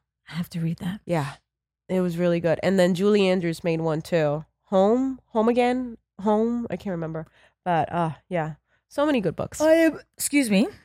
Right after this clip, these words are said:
Speaker 1: currently reading, um, Las Madres by Esmeralda Santiago.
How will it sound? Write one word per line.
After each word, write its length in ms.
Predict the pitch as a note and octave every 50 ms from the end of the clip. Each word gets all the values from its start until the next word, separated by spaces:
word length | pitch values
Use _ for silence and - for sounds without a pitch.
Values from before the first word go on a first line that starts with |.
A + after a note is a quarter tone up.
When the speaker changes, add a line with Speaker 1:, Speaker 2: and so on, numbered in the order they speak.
| - - - _ _ - D4 A#3
Speaker 1:
currently 440 | - - D#4+ D#4 D4 C4+ C4 C4 A3+
reading, 480 | G#3+ A3 A#3+ B3 A3+ A#3+ A3+ A3+ A3
um, 260 | - - G#3+ G#3 G3+ -
Las 300 | G3 G3 G3 F#3+ F#3 -
Madres 640 | G3+ G3 F3+ F3+ F#3+ G#3 A#3+ D#4 F4+ F#4 - - -
by 360 | - F#3+ F3+ F3+ F#3 F#3+ - - -
Esmeralda 880 | - G3+ F#3+ - - G3 F#3+ F#3 F3+ F3+ F3+ F#3 F#3 F#3+ G3 G3 G3+ -
Santiago. 760 | - - G#3 F#3+ F3+ E3+ E3+ F3 F3 F#3 F#3 G#3 B3 D4 D#4